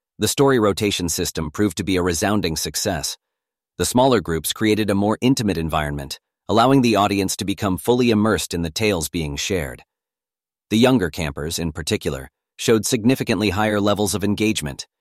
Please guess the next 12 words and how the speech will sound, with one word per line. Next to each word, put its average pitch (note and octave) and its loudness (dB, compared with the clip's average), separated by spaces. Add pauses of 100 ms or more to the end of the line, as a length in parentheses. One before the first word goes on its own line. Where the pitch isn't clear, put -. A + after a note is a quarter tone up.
(500)
asking G#2 0
questions D#2+ -4 (160)
and F#2 -4
sharing A2+ 2
their G#2 2
own A2+ 2
thoughts E2 -2
about F2 -2
the F2 -6
stories F#2+ -2
they E2+ -4
heard. D2+ -4